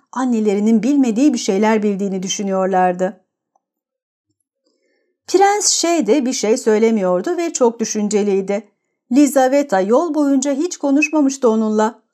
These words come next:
Prens Şey ise bunun farkında değilmiş gibiydi. Adelaida biraz önce hangi amcadan söz ettiklerini ve Petersburg'da neler olduğunu soracak oldu ona.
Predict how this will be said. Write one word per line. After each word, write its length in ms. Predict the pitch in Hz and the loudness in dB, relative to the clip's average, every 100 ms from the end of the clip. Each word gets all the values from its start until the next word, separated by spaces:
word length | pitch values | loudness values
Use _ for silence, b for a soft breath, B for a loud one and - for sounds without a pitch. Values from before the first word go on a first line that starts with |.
| _ _ _ | _ _ _
Prens 380 | 370 381 403 403 | -4 -2 -2 -2
Şey 320 | - 330 294 | -4 -2 -4
ise 380 | 226 - 311 - _ 254 | -2 -2 -2 -4 _ 0
bunun 240 | 285 311 | 2 2
farkında 540 | 269 226 226 240 240 | 2 0 0 2 2
değilmiş 380 | 220 220 208 - | 2 -2 -2 -6
gibiydi. 560 | 214 196 208 185 196 _ _ _ _ - | -8 -6 -6 -6 -8 _ _ _ _ -2
Adelaida 840 | 359 381 381 403 359 214 240 208 | 0 2 4 4 4 2 0 0
biraz 340 | 330 359 302 | -2 -2 -2
önce 240 | 233 214 226 | -2 -2 -4
hangi 360 | 247 359 370 | -4 -4 -2
amcadan 440 | 330 277 262 262 262 | -2 0 0 0 0
söz 220 | 226 208 | -2 -2
ettiklerini 800 | 196 202 - 180 175 196 269 220 | -6 -8 -4 -4 -2 -2 -2 0
ve 140 | 220 | -2
Petersburg'da 680 | 240 269 262 247 226 214 226 | -2 0 0 -2 -6 -2 -2
neler 340 | 190 196 294 | -2 -2 0
olduğunu 380 | 277 220 233 294 | -2 -2 -2 -2
soracak 460 | 294 269 233 220 | -2 -4 -2 -2
oldu 240 | 220 196 202 | -2 -2 0
ona. 440 | 196 196 208 _ | -2 -2 -6 _